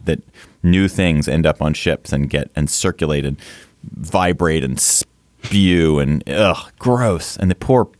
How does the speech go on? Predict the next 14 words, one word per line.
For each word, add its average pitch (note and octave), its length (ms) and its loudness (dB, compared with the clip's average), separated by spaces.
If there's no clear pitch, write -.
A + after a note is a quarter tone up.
poor A2 240 2
workers F2 640 0
who, D2 320 -2
who D#2+ 180 -2
have D#2 140 0
none F2+ 180 4
of F#2 80 0
the D#2+ 60 -4
protections E2+ 580 -2
even D2 200 0
the D2 100 -6
passengers F#2 580 -2
do. F#2 300 0
Blah. D#2 300 -4